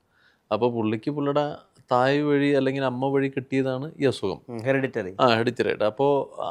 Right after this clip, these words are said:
Speaker 1: അതിനോടൊപ്പം തന്നെ പുള്ളിയുടെ ഒരു കുറച്ച് വേണമെന്നുണ്ടെങ്കിൽ പുള്ളിയുടെ വ്യായാമമില്ലായ്മയും അല്ലെന്നുണ്ടെങ്കിൽ പുള്ളിയുടെ ഡയറ്റ് മെയിൻറ്റെയിൻ ചെയ്യാത്തത് ഒരു പേര്.
Speaker 2: ഉം.
Speaker 1: പക്ഷെ ഇതിന്റെ അന്ത്യം എന്ന് പറയണത് ലിവർ ട്രാൻസ്പ്ലാന്റേഷൻ ആണ്.
Speaker 2: ഓക്കെ, ഓക്കെ, ഓക്കെ.
Speaker 1: അപ്പോ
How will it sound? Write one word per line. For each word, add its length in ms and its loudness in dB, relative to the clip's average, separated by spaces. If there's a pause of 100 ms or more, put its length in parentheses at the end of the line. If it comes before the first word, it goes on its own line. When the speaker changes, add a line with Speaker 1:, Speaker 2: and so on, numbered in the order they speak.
Speaker 1:
അതിനോടൊപ്പം 640 2
തന്നെ 260 -4 (220)
പുള്ളിയുടെ 360 2 (180)
ഒരു 180 0
കുറച്ച് 500 -2
വേണമെന്നുണ്ടെങ്കിൽ 540 2
പുള്ളിയുടെ 260 -2
വ്യായാമമില്ലായ്മയും 960 2
അല്ലെന്നുണ്ടെങ്കിൽ 420 -4
പുള്ളിയുടെ 280 -2
ഡയറ്റ് 280 0
മെയിൻറ്റെയിൻ 320 -4
ചെയ്യാത്തത് 420 -4 (180)
ഒരു 160 0
പേര്. 180 -2
Speaker 2:
ഉം. 480 -6
Speaker 1:
പക്ഷെ 180 -6
ഇതിന്റെ 360 0 (180)
അന്ത്യം 640 2
എന്ന് 160 2
പറയണത് 480 2
ലിവർ 180 2
ട്രാൻസ്പ്ലാന്റേഷൻ 680 -4
ആണ്. 380 -16
Speaker 2:
ഓക്കെ, 240 -10
ഓക്കെ, 180 -18
ഓക്കെ. 320 -20
Speaker 1:
അപ്പോ 200 -2